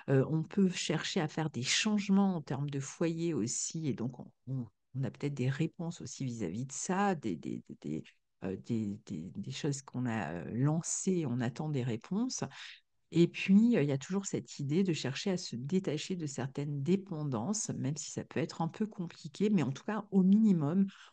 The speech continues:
on va prendre conscience de ces dépendances et, euh,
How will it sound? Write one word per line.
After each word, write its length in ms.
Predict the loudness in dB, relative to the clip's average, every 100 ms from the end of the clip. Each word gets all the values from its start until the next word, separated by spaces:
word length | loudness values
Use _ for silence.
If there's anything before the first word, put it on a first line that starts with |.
| -2
on 100 | 0
va 200 | 2 0
prendre 500 | -6 -6 -2 2 0
conscience 560 | -2 -6 -6 -6 -6
de 100 | -6
ces 220 | -8 -6 -4
dépendances 760 | -4 -6 -6 -4 -2 -2 -4 -8 -10 _ _ _ 2
et, 320 | 6 6 4
euh, 420 | 2 2 2 0